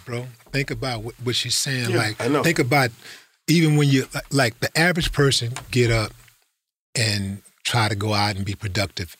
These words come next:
Speaker 1: in the world, right? Try to make something out of themselves.
Speaker 2: Sure.
Speaker 1: And in most cases, the average person, there's, for the average person is, there's no interference being ran.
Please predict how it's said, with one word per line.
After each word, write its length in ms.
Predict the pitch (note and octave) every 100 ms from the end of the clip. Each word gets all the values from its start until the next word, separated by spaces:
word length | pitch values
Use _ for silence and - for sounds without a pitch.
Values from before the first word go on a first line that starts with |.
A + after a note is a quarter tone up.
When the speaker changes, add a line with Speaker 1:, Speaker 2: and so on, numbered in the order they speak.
| -
Speaker 1:
in 160 | G2+
the 60 | F#2
world, 360 | F2+ F2+ F2 F2
right? 280 | F#2+ G2 -
Try 180 | - G2+
to 60 | F#2+
make 200 | G2 F#2
something 300 | G2+ F2 G2
out 160 | F#2+
of 60 | F2+
themselves. 500 | F2+ - F2 E2 -
Speaker 2:
Sure. 320 | - C3 G2+ - -
Speaker 1:
And 340 | B2+ A#2+ G#2+ - - _ -
in 160 | B2 B2
most 320 | D#3+ G#3+ F#3
cases, 540 | G3 F3+ C#3+ A2+ - - _ _ _ _ - _ _
the 80 | D3+ -
average 380 | D#3 E3+ D#3+ -
person, 560 | D#3 C3 - A2+ A#2 - _ _ _ _ _ _ _ _ _ _ _ _ _ _ _ _ _ _ _ _ _ _ _ _ _ -
there's, 260 | D#3 C#3+
for 220 | - D#3
the 200 | D3+ C3+
average 320 | C3+ F#3 F3+ -
person 340 | D#3+ C#3+ C#3+ -
is, 200 | B2 - _
there's 240 | - C3+ D3
no 200 | D#3 D3+
interference 600 | D#3 C#3 - D#3 C#3+ A#2
being 300 | - A#2 G#2
ran. 360 | G#2 F#2 -